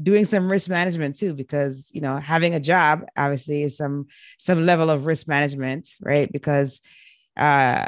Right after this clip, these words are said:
a lot of times we do get very excited about our, our passions and our dreams, and we think, "Oh, I'm just gonna just, like,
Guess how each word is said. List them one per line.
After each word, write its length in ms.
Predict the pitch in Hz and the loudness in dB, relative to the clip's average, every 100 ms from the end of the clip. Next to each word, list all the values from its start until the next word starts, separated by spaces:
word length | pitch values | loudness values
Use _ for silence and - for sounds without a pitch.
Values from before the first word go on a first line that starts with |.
| - | 0
a 80 | 160 | 2
lot 220 | 175 180 | 4 2
of 80 | 185 | 2
times 300 | 180 170 151 | 0 0 -2
we 100 | 170 | -6
do 180 | 151 202 | -4 -4
get 220 | 185 147 | -2 -2
very 200 | 160 160 | -2 -4
excited 420 | 151 160 151 143 | -4 -4 -4 -4
about 320 | 143 143 143 | -6 -4 -4
our, 340 | 139 135 135 - | -2 -4 -4 -6
our 160 | - 135 | -8 -8
passions 500 | 156 123 139 135 127 | -6 -6 -6 -10 -6
and 80 | 131 | -6
our 80 | |
dreams, 320 | 127 143 143 131 | -4 -4 -2 -2
and 100 | 135 | -4
we 100 | 131 | -4
think, 220 | 135 - | -4 -2
"Oh, 60 | |
I'm 140 | 247 254 | 2 2
just 180 | 247 - | 2 0
gonna 160 | 233 | -4
just, 220 | 226 214 | -4 -6
like, 320 | 202 190 185 | -6 -6 -6